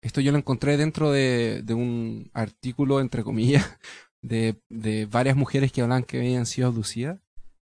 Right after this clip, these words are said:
Pero ella dice que ha sido secuestrada desde los cuatro años. Ella tiene cuarenta y uno ahora, o por lo menos en el momento en el que hicieron la entrevista tenía cuarenta y uno.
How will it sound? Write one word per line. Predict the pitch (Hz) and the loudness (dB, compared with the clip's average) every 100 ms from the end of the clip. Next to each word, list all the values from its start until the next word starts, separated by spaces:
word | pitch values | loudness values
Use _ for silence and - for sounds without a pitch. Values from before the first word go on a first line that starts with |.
| _ _ | _ _
Pero | - 120 | -6 -2
ella | 131 165 170 | 0 0 0
dice | 147 165 190 180 | -2 -4 -6 -8
que | - 151 165 | -10 -6 -4
ha | 151 151 | -2 -4
sido | - 165 | -4 -6
secuestrada | - 156 120 - 143 170 175 | -6 -6 -6 -2 0 0 -2
desde | 143 165 190 190 | 0 0 0 0
los | 170 - | 0 -2
cuatro | 156 175 170 | -2 0 2
años. | 107 107 147 - _ _ _ | 2 0 -4 -8 _ _ _
Ella | 113 117 | -2 -2
tiene | 117 139 | 0 0
cuarenta | 135 135 135 143 | 2 0 0 0
y | 123 | 2
uno | 147 202 _ _ _ _ | 2 0 _ _ _ _
ahora, | 151 117 107 120 - | -4 -2 -2 -6 -10
o | - 110 | -8 -6
por | 110 | -4
lo | 113 | -2
menos | 120 127 | 0 0
en | |
el | 123 | 0
momento | 117 120 135 | 0 -2 -2
en | 127 | -6
el | |
que | - | -6
hicieron | 120 123 | -6 -2
la | 123 | -4
entrevista | 123 120 - | -4 -6 -6
tenía | 123 123 123 | -8 -6 -8
cuarenta | 131 139 143 | -10 -10 -8
y | |
uno. | 107 120 | -8 -10